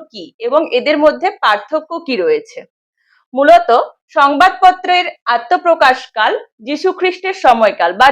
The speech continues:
যীশুখ্রিস্টের সময়ের পূর্বে, কিন্তু সাময়িক পত্রের, আহ, আত্মপ্রকাশকাল আঠারো, আহ, এইটিন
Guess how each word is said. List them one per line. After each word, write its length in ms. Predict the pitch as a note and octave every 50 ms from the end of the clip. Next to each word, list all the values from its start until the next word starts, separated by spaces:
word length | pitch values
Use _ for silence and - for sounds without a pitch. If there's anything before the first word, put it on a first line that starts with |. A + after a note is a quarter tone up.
| A#3
যীশুখ্রিস্টের 600 | C4+ C4 C4 E4 E4+ E4+ F4+ F4+ F4 F4 F4 F4+ F4+ -
সময়ের 340 | E4+ C4 B3+ C4 C#4 D4+ D#4 - -
পূর্বে, 360 | C4 C4 B3 A3 E3+ D#3+ D#3+ - - _ _ _ _ _ _
কিন্তু 200 | D4+ D4+ C#4 F4 F4 -
সাময়িক 380 | F4+ D#4 C#4 C#4 D4+ E4+ F#4+ - - -
পত্রের, 360 | F4+ B3 - - F4 F4 F4 D4
আহ, 400 | - - B3 B3+ B3+ B3+ B3+ A#3+ - - - - A3+
আত্মপ্রকাশকাল 880 | - - - - F#4 F#4 F4+ E4+ D#4+ E4 B3 A#3 A3+ - - - A#3+ C#4+ D#4+ - _ - - A#3
আঠারো, 360 | B3+ A#3+ - D#4 D#4+ E4 F4 G4 G4 - - - - - _ _ _ _ _ - G#3+
আহ, 200 | A3 G#3+ G#3+ G#3 - B3+
এইটিন 260 | C#4+ C#4+ - E4+ F#4